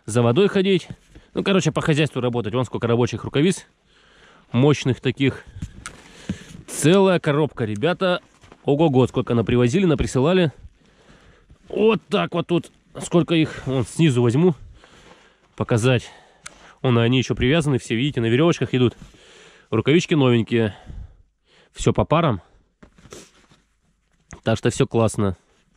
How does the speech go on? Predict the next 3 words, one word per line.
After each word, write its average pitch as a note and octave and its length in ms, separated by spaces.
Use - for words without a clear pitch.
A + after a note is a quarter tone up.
Так, A2+ 540
навье. G#2+ 640
Навье. G#2+ 580